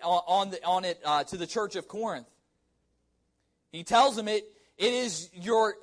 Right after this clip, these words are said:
en-, it is your division that is causing you to, that is really the stumbling block that is causing you from being able to grow. It's the division that's keeping you from moving forward.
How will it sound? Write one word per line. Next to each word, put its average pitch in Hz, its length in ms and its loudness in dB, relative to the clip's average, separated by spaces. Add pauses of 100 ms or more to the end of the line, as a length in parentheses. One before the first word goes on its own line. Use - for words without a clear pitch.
(100)
en-, 254 240 -2
it 233 140 0
is 202 120 -6
your 220 120 -4
division 220 640 -2
that 208 160 -2
is 202 120 -6
causing 247 540 0
you 220 80 -8
to, 196 180 -4 (380)
that 202 220 0
is 208 200 -4
really 277 320 -2
the 214 120 -2
stumbling 269 460 0
block 202 260 0
that 214 80 -2
is 196 100 -6
causing 262 480 -2
you 262 240 -8 (360)
from 226 200 0
being 269 220 -4
able 262 180 2
to 240 80 -2
grow. 190 460 4 (1300)
It's 170 120 -16
the 220 100 -6
division 277 400 -4
that's 233 220 -2
keeping 311 340 -6
you 269 140 -6
from 247 180 -6
moving 247 340 -6
forward. 196 640 0